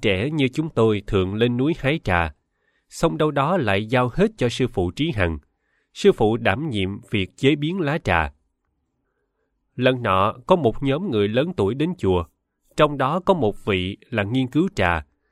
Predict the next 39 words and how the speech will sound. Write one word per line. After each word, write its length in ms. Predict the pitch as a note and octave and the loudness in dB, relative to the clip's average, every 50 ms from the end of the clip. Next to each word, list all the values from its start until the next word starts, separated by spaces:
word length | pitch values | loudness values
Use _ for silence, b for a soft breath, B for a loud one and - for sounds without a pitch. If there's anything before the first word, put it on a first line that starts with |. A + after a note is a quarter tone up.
| _ _ _ _ _ _ _ _ | _ _ _ _ _ _ _ _
Lão 400 | - A2+ G#2+ G2+ G#2 C3 F#3+ F#3+ - | -6 -2 0 0 2 0 -2 -2 -2
cùng 200 | A#2+ A2+ A2 A2 | -2 -2 0 0
mọi 160 | G#2+ G#2+ A2 | -2 -2 -2
người 320 | A2+ G2+ G2+ G2 F#2+ F#2+ | -2 -2 0 0 0 -2
ngồi 240 | F#2 G2+ G#2 G#2 G#2+ | -2 -2 -2 -2 0
trong 180 | G#2 C3 B2+ A2+ | 0 -2 -4 -2
hậu 240 | - F#2+ F#2 G#2 - | 0 -2 -2 0 0
tổ 280 | - F#2 E2+ F2 A2+ D3 D#3 | 0 0 0 0 -2 -4 -2
nói 160 | D#3+ E3+ E3+ | -2 -2 -2
chuyện 320 | - - G2 F2+ F2 F#2+ F2+ | -2 -4 -6 -4 -6 -6 -4
vãn 300 | - F#2+ E2+ E2 F#2+ - - - | -2 0 0 0 -2 -8 -6 -4
về 160 | - F2 E2+ | -4 -4 -4
trà, 320 | - - F2+ E2+ D#2+ D2 - _ _ _ _ _ _ _ _ - | -2 0 0 0 0 -2 -4 _ _ _ _ _ _ _ _ 0
từ 120 | C#3 C#3+ | 2 2
lịch 160 | C#3 C3 B2 | 2 2 0
sử 320 | - - - A2+ G2+ A2+ B2 | 0 -2 -2 -2 -2 -2 -4
của 100 | - D#3+ | -6 -6
các 240 | - - F3+ - - | -6 -6 -6 -4 -2
loại 160 | G2+ F2+ F2+ - | -2 -2 -2 -2
trà 340 | - G#2 F2+ F2 E2+ D#2+ E2 - _ - | -2 -2 0 0 -2 -2 -6 -8 _ -4
đến 180 | C3 A#2+ C#3+ F3 G3+ - | -2 -2 -2 -4 -4 -2
công 220 | - A#2+ A2+ G#2+ | -2 -2 -2 -2
nghệ 220 | G2 F2+ E2 E2+ | -2 -2 -2 -4
chế 200 | E2 - - B2 | -4 -4 -4 -4
biến 220 | C3+ B2+ C#3 E3+ F3+ C#3+ | -2 -4 -6 -6 -6 -4
trà. 260 | - E2+ D#2+ D2+ C#2 - _ _ _ _ _ _ _ _ _ _ _ _ _ | -2 -2 -2 -2 -4 -8 _ _ _ _ _ _ _ _ _ _ _ _ _
Cũng 300 | - A#2 A#2 B2 D3+ F3+ - | -2 -2 0 0 -2 -2 0
chú 160 | - F3+ F#3+ | 2 2 2
ý 260 | C3+ E3 D#3+ F3 G3+ | 2 0 0 0 0
đến 200 | F#3 F3+ F#3 G3+ | 0 0 0 0
việc 240 | - - A2 G#2+ G2 - | 0 -2 -2 -2 -4 -4
chế 200 | - C#3+ D3 F#3 F#3 - | -2 -2 0 0 0 0
trà 220 | A2+ F#2+ F#2 F#2+ | 0 2 2 0
như 200 | F#2 G#2+ B2 C3 | 0 -2 -2 -2
thế 160 | - C#3 D3 | -2 -2 -2
nào 220 | A#2 F#2+ F2+ E2+ D#2+ | -2 0 -2 -2 -2
cho 200 | - - A2+ A2 | -4 -4 -6 -4
ngon. 320 | G#2+ A2 A2 A2 G#2 F#2+ - _ _ _ _ _ _ _ _ _ _ _ _ _ _ _ _ _ _ | -2 -2 -2 -2 -2 -4 -8 _ _ _ _ _ _ _ _ _ _ _ _ _ _ _ _ _ _
Lão 360 | B2+ A#2 G#2+ G#2+ A#2+ D#3 G3+ | 0 2 2 2 2 0 -4